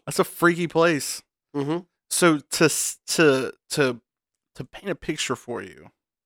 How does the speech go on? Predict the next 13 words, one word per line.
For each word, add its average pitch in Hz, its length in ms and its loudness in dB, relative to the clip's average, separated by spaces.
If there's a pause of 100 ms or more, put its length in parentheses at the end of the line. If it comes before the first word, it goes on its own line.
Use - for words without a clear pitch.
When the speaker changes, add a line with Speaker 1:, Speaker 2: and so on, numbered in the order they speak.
Speaker 1:
for - 140 -4
the 139 80 0
listeners 127 540 -6
out 98 240 -4
there, - 280 -12 (1400)
this 196 280 4
church 175 560 -2
is 127 200 -4 (1080)
in 165 80 -2
the 151 80 0
middle 170 260 4
of 156 80 2
nowhere. 117 540 -4